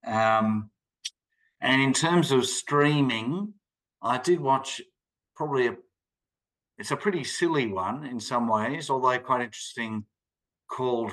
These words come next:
Ragnarok, 'cause I went to Norway, uh, last year, and this is set in Norway,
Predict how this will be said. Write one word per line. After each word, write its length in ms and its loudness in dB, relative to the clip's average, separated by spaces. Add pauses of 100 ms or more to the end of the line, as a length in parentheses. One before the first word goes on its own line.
Ragnarok, 680 0
'cause 160 -8
I 120 2
went 320 -4
to 440 -4 (100)
Norway, 760 -4 (580)
uh, 160 -4
last 460 0
year, 420 -2 (440)
and 160 -2
this 200 -2
is 240 -6
set 240 0
in 220 -4
Norway, 800 0